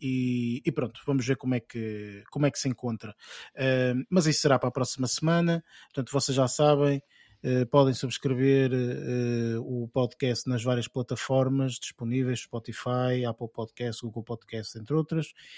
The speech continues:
E tem também em baixo, portanto, os links todos das nossas redes sociais.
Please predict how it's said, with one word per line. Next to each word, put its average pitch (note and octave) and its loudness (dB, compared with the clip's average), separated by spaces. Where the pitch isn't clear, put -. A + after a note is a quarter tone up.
E C#3 -2
tem D3 2
também C3+ 2
em B2+ 2
baixo, B2+ 0
portanto, B2 -4
os A#2 -4
links B2+ -2
todos A2 -4
das A#2 -4
nossas A#2+ -6
redes C3+ -2
sociais. B2+ -4